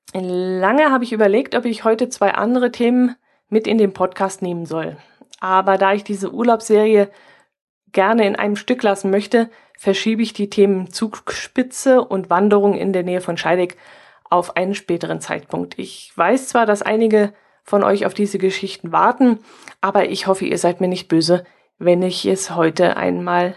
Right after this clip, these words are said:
lasse und erst einmal von Kiel erzähle.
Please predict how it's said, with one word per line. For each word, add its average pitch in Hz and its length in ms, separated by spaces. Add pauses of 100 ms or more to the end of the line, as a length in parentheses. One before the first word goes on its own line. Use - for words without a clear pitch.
(100)
lasse 165 480
und 180 360
erst - 220
einmal 190 300
von 240 360
Kiel 196 240
erzähle. 139 460